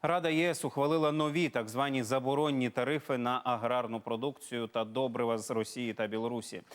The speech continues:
На меті зменшити залежність європейських споживачів від російського та білоруського імпорту, а ще скоротити бюджетні доходи Кремля, з яких той фінансує війну проти України. Зміни набудуть чинності першого липня.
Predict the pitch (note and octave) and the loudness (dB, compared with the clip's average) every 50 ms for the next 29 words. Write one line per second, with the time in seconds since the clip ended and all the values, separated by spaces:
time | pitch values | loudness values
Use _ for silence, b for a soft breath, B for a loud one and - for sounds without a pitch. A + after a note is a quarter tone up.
0 | B B B B - C3+ C#3 C#3+ C#3 - F3+ D#3+ B2+ A#2 C3 D3+ D3+ - C#3 - | B B B B -2 0 0 0 2 2 0 2 2 2 0 -2 -2 -4 -6 -4
1 | C3+ A#2 A2 B2 B2 C3+ C#3 B2 B2+ A#2+ A2 - - A#2 A2+ A#2 B2+ - C3+ B2+ | -4 0 2 2 2 2 0 0 -2 -4 -6 -4 -2 0 0 0 0 0 0 -2
2 | A#2 - - B2+ - - - - A2 A2 A#2 A#2+ A#2 - D3+ C#3 A2+ A2 G2+ A2 | -2 -4 -6 -8 -8 -6 -6 -6 -2 0 0 0 0 0 -2 -2 -2 -2 -2 -2
3 | A2+ A2+ - - C3+ B2+ - - A#2 G#2+ A2 - A2+ G#2+ A2 A2 A#2 A#2+ B2+ A#2+ | -2 -2 -2 -4 -4 -6 -4 -4 -2 -2 0 -2 -2 -2 0 -2 0 -2 -2 -6
4 | - - A#2+ C3 D3 D3+ C#3+ A2+ G#2+ G2 - - A2 - B B B B B B | -2 0 0 2 2 0 0 0 -2 -4 0 -2 -2 -2 B B B B B B
5 | B B C3+ A#2+ - - F#3 F3+ - - B2 A2+ - D#3 D#3 D#3 B2 G#2+ G#2+ A2+ | B B -2 0 2 0 0 0 0 2 0 2 2 2 0 0 -2 -2 0 0
6 | C3 - - B2+ A2 A#2 A2+ - C3+ A#2+ A#2+ A2+ - B2 B2+ C3+ C3 B2 A2+ G2+ | 0 0 0 0 0 0 2 2 0 0 0 -2 0 -2 -2 0 2 2 2 2
7 | F2 G2+ G2 - - G#2+ - - - A#2 A#2 A2+ - G#2+ G#2+ G#2+ G#2 - - A2+ | 0 -2 -4 -2 -4 -4 -2 -2 -2 -2 -2 -2 -2 -2 -2 -2 -2 -2 0 0
8 | A2 G#2 G2 G#2+ A2 G#2+ A2 G2+ F#2 - G2 F#2+ - G2+ F#2+ F#2 - A2+ G#2 G2+ | 0 2 2 0 0 0 -2 -4 -4 -6 -8 -4 -4 -4 -4 -2 -2 -2 0 0
9 | F#2 F2+ F2+ F2 - B B B B B B B B - C3 C#3+ E3 F3+ F#3+ F3+ | -2 -4 -6 -10 -12 B B B B B B B B -2 2 2 2 4 4 2
10 | D3 B2 A2+ A#2+ A#2 A#2 - - C#3+ C3+ B2+ A#2+ - - A#2+ A2 - B2+ A2+ A2 | 2 2 2 0 0 -2 -2 0 0 0 0 -2 -2 -4 -6 -2 0 -2 -2 0
11 | A#2 G#2+ G#2 A#2 A2 G#2 G2 - - G2 F#2 | -2 -2 -2 0 0 0 -2 -2 -4 -4 -4